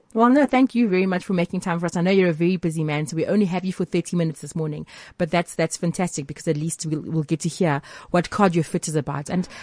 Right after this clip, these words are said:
just as a way of introduction, um, just give us a bit of a background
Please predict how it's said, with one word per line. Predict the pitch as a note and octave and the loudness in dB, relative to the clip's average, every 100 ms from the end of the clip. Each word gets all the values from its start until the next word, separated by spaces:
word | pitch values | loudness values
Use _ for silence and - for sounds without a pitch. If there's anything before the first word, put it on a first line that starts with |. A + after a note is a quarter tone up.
| - - | -12 0
just | F4 | 2
as | A#4 | 8
a | E4+ | 10
way | G#3+ A3 | 12 10
of | G#3 F3+ | 8 6
introduction, | F#3+ G3 D#3+ D#3 - D#3 - | 2 2 2 0 0 0 2
um, | F#3 | 2
just | F3+ F4 | 2 2
give | - | 2
us | G4 | 2
a | - | 4
bit | A3+ B3 | 8 8
of | A3 | 8
a | |
background | F#3 E3+ F3+ F#3 C#3+ C#3 D3 | 6 4 4 4 4 4 0